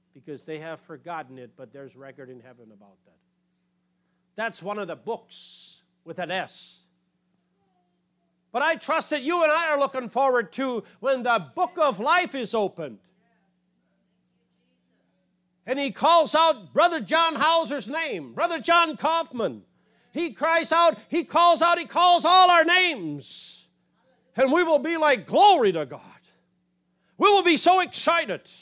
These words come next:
He's not gonna turn around and say how bad and evil we were.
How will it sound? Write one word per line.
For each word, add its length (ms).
He's 160
not 140
gonna 180
turn 240
around 320
and 100
say 160
how 160
bad 380
and 80
evil 300
we 160
were. 280